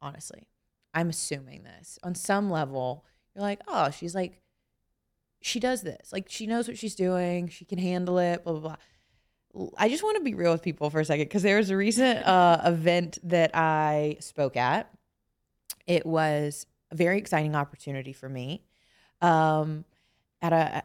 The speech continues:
Speaker 1: at a venue that we were super excited for. And the day before I was supposed to go on to speak, I was experiencing a lot of imposter syndrome.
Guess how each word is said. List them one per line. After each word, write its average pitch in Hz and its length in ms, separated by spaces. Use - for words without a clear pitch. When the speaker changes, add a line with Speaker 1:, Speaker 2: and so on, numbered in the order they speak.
Speaker 1:
at 165 120
a 165 40
venue 156 360
that 151 100
we 147 140
were 147 100
super 143 380
excited 131 480
for. - 360
And 180 640
the 190 220
day 214 280
before 170 720
I 180 100
was 185 140
supposed 180 280
to 180 60
go 165 180
on 156 160
to 147 80
speak, - 580
I 175 60
was 180 160
experiencing 180 580
a 196 180
lot 220 600
of 190 140
imposter - 520
syndrome. - 440